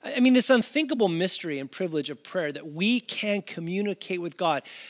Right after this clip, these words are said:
that he would condescend to want to communicate with us, that he partners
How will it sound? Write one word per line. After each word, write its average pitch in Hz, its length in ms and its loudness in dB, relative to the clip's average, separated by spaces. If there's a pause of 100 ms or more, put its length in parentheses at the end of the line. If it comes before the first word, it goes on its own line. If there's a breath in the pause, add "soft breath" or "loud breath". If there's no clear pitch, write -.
(160 loud breath)
that 175 160 6
he 240 200 2
would 254 180 4
condescend 196 720 4
to 170 100 2
want 185 360 8
to 156 100 -4
communicate 156 760 -2
with 160 320 -4
us, 180 300 2
that 180 140 -2
he 170 120 -2
partners 247 720 0